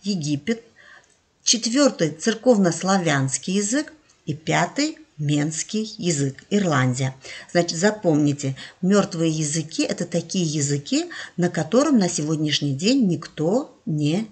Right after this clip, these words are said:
говорит. Вот теперь в ходе нашего занятия, э, нам, м, э, нужны были такие новые слова. Первое слово — авторитет, обру и тебор. Второй —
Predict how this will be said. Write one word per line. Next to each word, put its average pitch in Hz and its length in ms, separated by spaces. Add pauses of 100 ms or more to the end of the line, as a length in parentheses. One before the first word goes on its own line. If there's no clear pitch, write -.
(100)
говорит. 151 680 (1400)
Вот 285 180
теперь 330 340
в - 60
ходе 226 340
нашего 175 760 (100)
занятия, 240 720 (680)
э, 180 400
нам, 226 460
м, 190 320
э, 170 560 (240)
нужны 190 340
были 175 220
такие 170 340
новые 160 340
слова. 165 640 (640)
Первое 180 340
слово — 156 380
авторитет, 226 1080 (500)
обру 147 460
и 233 180
тебор. 139 560 (800)
Второй — 180 580